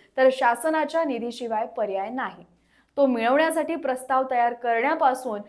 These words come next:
तर शासन दरबारी प्रस्ताव मंजुरीसाठी कायम दक्ष राहावं लागतं. ग्रामीण भागांना जोडणाऱ्या रस्त्यांच्या बाबतीतही कमी अधिक फरकानं तेच असतं. त्यामुळे ही कामं आज सुरू झाली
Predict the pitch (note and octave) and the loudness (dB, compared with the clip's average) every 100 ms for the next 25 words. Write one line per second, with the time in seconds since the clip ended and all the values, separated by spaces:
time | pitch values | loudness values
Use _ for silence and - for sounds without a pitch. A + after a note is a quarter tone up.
0 | - _ - D4 C#4+ A3+ A#3 F#4 G4 E4 | -20 _ 0 0 2 2 2 -2 4 4
1 | E4 D#4+ E4+ D4+ C4 C4 C#4 C#4 A#3+ A#3 | 4 0 0 -2 -4 0 0 0 -2 -6
2 | C#4 F4+ F4+ C#4+ A#3+ A3 A3 G#3 G#3+ B3+ | 0 0 2 -2 -2 -12 -2 0 0 -4
3 | C#4 G#3 E3+ - - D#4 B3+ G3+ G3 F3+ | -6 -6 -8 -8 -4 -4 -2 -4 -4 -4
4 | - - _ _ _ _ _ _ - B3 | -10 -20 _ _ _ _ _ _ -6 6
5 | C#4 B3+ D#4+ F4 E4 D4 D#4 E4 D4 C4+ | 6 8 4 4 2 2 2 2 4 4
6 | A#3 B3+ C#4 C#4 A3+ - C4 C4 D4+ A3 | 4 4 4 4 2 -2 -4 -2 -6 0
7 | G3 G3 D#4+ E4 C#4+ G3+ G#3 A3 - B3 | -2 0 -4 2 0 0 -10 -12 -6 -2
8 | C4+ D#4+ B3+ C#4+ - B3 A3+ B3 A3+ B3+ | 0 0 0 -4 -8 -6 -4 -4 -6 -6
9 | C4 - F#3+ - - _ _ _ D4 D#4 | -8 -6 -8 -10 -18 _ _ _ 0 2
10 | F4+ G4 D#4+ F#4+ F#4 A#3+ A3+ C#4 B3+ C4+ | 0 2 2 2 2 -2 -6 -6 -2 -2
11 | - D4+ D4 C#4 A#3+ A3 | -2 -4 -4 -4 -4 -6